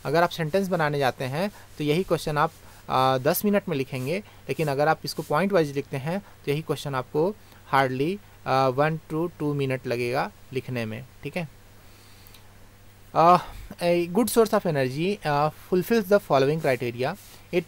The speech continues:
produces a lot of heat per unit mass, it does a huge amount of work per unit mass, it is easily accessible, अच्छे से यूज़, आसानी से यूज़ हो सकता है। अ, अ,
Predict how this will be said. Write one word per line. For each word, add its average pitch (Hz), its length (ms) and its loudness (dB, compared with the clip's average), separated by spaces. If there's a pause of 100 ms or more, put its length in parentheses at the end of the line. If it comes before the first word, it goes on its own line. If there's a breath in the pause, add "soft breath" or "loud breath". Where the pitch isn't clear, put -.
produces 180 460 2
a 156 100 2
lot 151 240 4
of 180 200 -2
heat 139 260 -4 (340)
per 135 120 4
unit 175 320 -2
mass, 196 280 0 (340 loud breath)
it 208 300 0
does 214 220 8 (320)
a 151 120 4 (1040)
huge 214 300 2
amount 143 260 0
of 127 220 -2
work 151 200 4 (180)
per 170 140 6
unit 202 340 0
mass, 214 300 0 (320 loud breath)
it 160 120 -4
is 156 120 0 (220)
easily 202 340 0 (100)
accessible, 226 500 2 (320)
अच्छे - 260 -6
से 208 120 -2
यूज़, 202 340 -2
आसानी 156 320 0
से 214 140 -6
यूज़ 202 140 -6
हो 202 80 -2
सकता 208 300 -4
है। 254 140 -4 (540 loud breath)
अ, - 180 -6
अ, 147 540 4